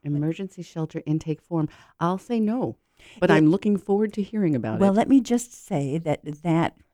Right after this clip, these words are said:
Speaker 2: that term is what's used to allow people to enter centers for homelessness, so th-, the shelters, et cetera. And the great local group, iDignity, really helps people get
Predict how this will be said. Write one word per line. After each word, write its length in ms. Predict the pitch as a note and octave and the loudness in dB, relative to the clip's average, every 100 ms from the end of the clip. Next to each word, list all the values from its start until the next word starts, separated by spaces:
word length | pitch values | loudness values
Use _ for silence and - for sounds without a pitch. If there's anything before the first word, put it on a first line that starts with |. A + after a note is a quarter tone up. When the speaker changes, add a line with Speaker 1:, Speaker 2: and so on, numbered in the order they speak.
| _ | _
Speaker 2:
that 240 | E3 D#3+ _ | -12 -12 _
term 640 | - - C4+ F#3+ C3 - D#3+ _ A#3 | -20 -14 -6 -4 -4 -4 -8 _ _
is 240 | E3+ E3+ D#3+ | -8 -8 -6
what's 300 | E3+ F#3+ - | -8 -8 -10
used 640 | E3+ G3+ F3 C#3 D3+ - - _ _ | -8 -2 0 0 -2 -10 -20 _ _
to 380 | - F3 D#3 D3+ _ _ - | -8 -2 -2 -2 _ _ -10
allow 380 | D#3+ D#3+ D3 E3 | -6 -4 -2 -4
people 440 | - F#3 - D#3+ | -8 -16 -10 -10
to 260 | - E3 D3+ | -8 -10 -4
enter 340 | D#3 D#3+ F3 | -2 -2 -6
centers 600 | E3 - D#3 D#3 E3 F3 | -14 -6 -4 -4 -6 -14
for 160 | - D3+ | -14 -16
homelessness, 920 | C3+ D#3 D3 D#3 G3 - A3+ B3+ - - _ _ | -4 0 0 0 -4 -8 -4 -4 -6 -14 _ _
so 240 | E3 C#3+ | 2 2
th-, 220 | - D#3 - | 0 -8 -14
the 80 | - | -12
shelters, 760 | - - B2 D3+ G3+ G3+ G#3 - _ _ - | -10 -6 -6 -6 -4 -2 -2 -6 _ _ -12
et 160 | D#3+ | -12
cetera. 580 | - E3+ D#3+ D#3+ E3+ A3 - _ _ | -6 -4 -2 -2 -4 -6 -12 _ _
And 260 | F3+ E3+ D#3+ | -2 0 0
the 140 | D#3+ | -2
great 380 | D3 F3+ G#3 - _ _ | -6 -4 -6 -8 _ _
local 500 | C#3 D#3+ F#3 G#3+ E3+ | -10 -4 -4 -2 -4
group, 340 | C#3 D3 D3 C#3 | -4 0 0 -2
iDignity, 880 | C#3 C#3+ D3 E3+ F3 F3 D#3 C3+ C#3 - _ | -6 -6 -6 -8 -2 0 0 0 -2 -4 _
really 280 | F3 F3 E3+ | -6 -4 -4
helps 480 | E3 - F3+ - - | -8 -10 -12 -14 -16
people 420 | - D3+ - C#3+ | -8 -8 -6 -8
get 340 | C#3+ D3 D#3 | -6 -8 -8